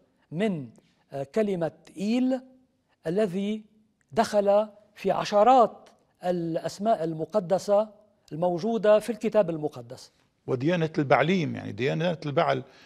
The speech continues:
Speaker 2: موجودة ل-، لدى سليمان وداود في ال-،
Speaker 1: صح.
Speaker 2: نعم.
Speaker 1: حتى سليمان يقال كان يعبد عشتروت.
Speaker 2: نعم.
Speaker 1: والبعليم هي جمع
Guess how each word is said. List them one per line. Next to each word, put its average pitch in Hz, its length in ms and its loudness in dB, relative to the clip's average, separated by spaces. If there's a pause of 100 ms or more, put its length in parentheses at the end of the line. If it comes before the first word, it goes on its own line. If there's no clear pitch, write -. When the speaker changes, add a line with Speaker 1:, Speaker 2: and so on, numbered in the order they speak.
(200)
Speaker 2:
موجودة 131 480 0
ل-، 120 200 -4
لدى 131 220 -2
سليمان 131 560 -4
وداود 117 520 -4
في - 120 -20
ال-، 113 360 -12 (240)
Speaker 1:
صح. - 320 -8 (220)
Speaker 2:
نعم. - 100 -20 (260)
Speaker 1:
حتى - 340 -4
سليمان 202 600 0
يقال 185 400 4
كان 208 260 -2
يعبد 190 540 0
عشتروت. 165 580 -2 (140)
Speaker 2:
نعم. 123 180 -4 (220)
Speaker 1:
والبعليم 185 680 2
هي 202 400 -4
جمع 208 520 -2